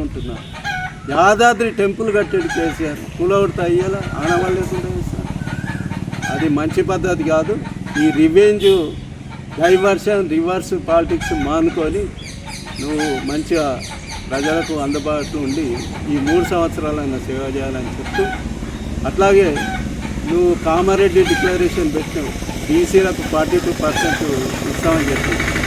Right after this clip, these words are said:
కర్ణాటక ముఖ్యమంత్రి తీసుకొచ్చి బీసీ డిక్లరేషన్ చేసింది. ఏం చేసినావు ఇవాళ? బీసీలకు ఫార్టీ టూ పర్సెంట్ లేదు. మొన్న మనం చూసాం ఇందిరా పార్క్ దగ్గర బీసీలందరూ ఏకమై పెద్ద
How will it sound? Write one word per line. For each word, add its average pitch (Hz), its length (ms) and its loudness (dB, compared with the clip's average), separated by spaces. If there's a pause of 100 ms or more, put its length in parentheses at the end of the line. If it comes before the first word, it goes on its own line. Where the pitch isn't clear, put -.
(160)
కర్ణాటక 208 560 4 (140)
ముఖ్యమంత్రి 208 500 0 (100)
తీసుకొచ్చి - 500 2 (320)
బీసీ 185 360 4
డిక్లరేషన్ 165 640 0
చేసింది. - 380 0 (600)
ఏం 339 160 4
చేసినావు 370 420 4
ఇవాళ? 349 200 2 (680)
బీసీలకు 359 540 4
ఫార్టీ 339 360 4
టూ - 80 0 (120)
పర్సెంట్ 349 420 0
లేదు. 359 200 4 (320)
మొన్న 160 220 0 (100)
మనం 156 260 -2
చూసాం 170 380 2
ఇందిరా 170 180 2 (100)
పార్క్ 160 300 0
దగ్గర 151 260 -2 (340)
బీసీలందరూ 185 800 2
ఏకమై 185 340 0 (540)
పెద్ద 156 180 0